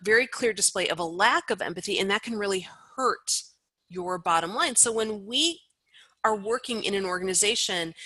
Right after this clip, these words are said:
and we're thinking about being empathetic, think about listening to what's going on in the lives of my employees.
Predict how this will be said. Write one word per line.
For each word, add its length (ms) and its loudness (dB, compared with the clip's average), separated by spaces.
and 240 2
we're 120 -2
thinking 400 -4
about 220 -2
being 240 -4
empathetic, 500 -6
think 220 -6
about 320 -2
listening 680 0
to 280 -6
what's 240 -4
going 180 2
on 280 0
in 180 0
the 60 -6
lives 640 0
of 160 -2
my 140 0
employees. 840 0